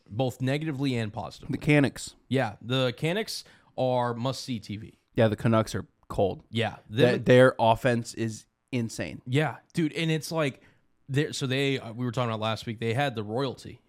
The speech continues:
Speaker 1: in the house, you know, with, uh, Harry and Meghan
Speaker 2: Yeah,
Speaker 1: Markle and
Speaker 2: yeah.
Speaker 1: everything, and it's like, that's the kind of buzz this team's bringing around. Not to mention Vancouver's a lovely city, I'd assume.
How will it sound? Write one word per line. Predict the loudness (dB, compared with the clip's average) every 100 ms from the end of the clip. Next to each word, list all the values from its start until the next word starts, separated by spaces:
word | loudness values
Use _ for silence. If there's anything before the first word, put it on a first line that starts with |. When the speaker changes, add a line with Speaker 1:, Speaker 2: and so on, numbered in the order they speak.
| -10
Speaker 1:
in | -10
the |
house, | -10 -12 -12
you | -12
know, | -10
with, | -12 -12 -16 -10
uh, | -6 -6 -6 -12 -12
Harry | -4 -2 -2 -4
and | -6 -12 -8
Meghan | -4 -2
Speaker 2:
Yeah, | 0 2
Speaker 1:
Markle | 0 -4 -10 -4
and | 0
Speaker 2:
yeah. |
Speaker 1:
everything, | 0 0 -2 -6 -4
and | -4
it's | -4 -4 -6
like, | -4 -4 -6 -16 _ _ -4
that's | -2 -2
the | -4
kind | -2 -2
of | 0
buzz | -2 -4
this | -10 -10
team's | -10 -8
bringing | -6 -6 -8
around. | -10 -4
Not | -2 -2
to | -2
mention | -4 -4
Vancouver's | -6 -8 -12 -12
a |
lovely | -12 -14 -14 -14
city, | -12 -12 -14 -14 -8
I'd | -8
assume. | -8 -12 -14